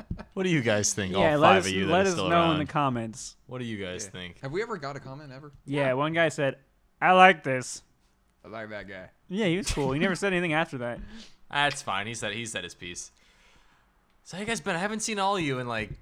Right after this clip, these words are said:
Speaker 1: two weeks 'cause I've been gone.
Speaker 2: Yeah, it's
Speaker 1: but
Speaker 2: been too long.
Speaker 1: it's been
Speaker 2: It's been, that's, like, a hundred times longer than usual.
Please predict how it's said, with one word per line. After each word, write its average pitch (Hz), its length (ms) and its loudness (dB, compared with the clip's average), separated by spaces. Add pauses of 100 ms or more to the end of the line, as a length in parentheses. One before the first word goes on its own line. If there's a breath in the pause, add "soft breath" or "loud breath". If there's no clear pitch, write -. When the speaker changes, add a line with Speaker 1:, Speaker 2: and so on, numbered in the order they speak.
(260)
Speaker 1:
two 180 180 -4
weeks 151 380 -4
'cause 113 140 -10
I've 123 100 -2
been 123 100 -8
gone. 104 380 -4
Speaker 2:
Yeah, 147 80 -12
it's 127 140 -12
Speaker 1:
but 104 100 -4
Speaker 2:
been 101 80 -6 (140)
too - 20 -12
long. 139 400 -12
Speaker 1:
it's - 80 -20
been 110 80 -20
Speaker 2:
It's 107 100 -14
been, 127 220 -14
that's, 139 240 -16
like, 143 260 -14 (440)
a 165 80 -10
hundred 143 280 -8
times 135 600 -14
longer 123 320 -12
than 113 140 -14
usual. 110 440 -14